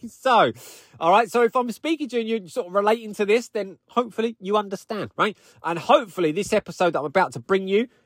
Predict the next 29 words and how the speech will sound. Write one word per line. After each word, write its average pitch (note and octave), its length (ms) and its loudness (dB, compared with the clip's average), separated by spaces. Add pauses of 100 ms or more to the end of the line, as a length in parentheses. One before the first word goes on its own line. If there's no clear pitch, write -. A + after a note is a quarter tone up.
okay, E3 460 -2
is, F3 300 -4
um, F3 380 0 (140)
gonna A#3+ 220 4
do A#3+ 180 4
exactly F#3+ 400 2
that. D3 120 2
It's - 100 -10
gonna C#3+ 160 -2
refire G3+ 680 2
you. F#3 160 2
It's F3 120 0
gonna C3+ 160 -4
reconnect F#3+ 540 0
with F3 200 -6
you. F#3 140 2
It's D3+ 160 -6
really A3 180 4
gonna G3 200 2
relate F3 360 2
to - 120 -6
you F3 80 -2
right E3+ 220 0
now. D#3 360 -2 (380)
And E3 380 -4
you F3 80 -8
can F3 240 -6
use G#3 360 2
this - 220 2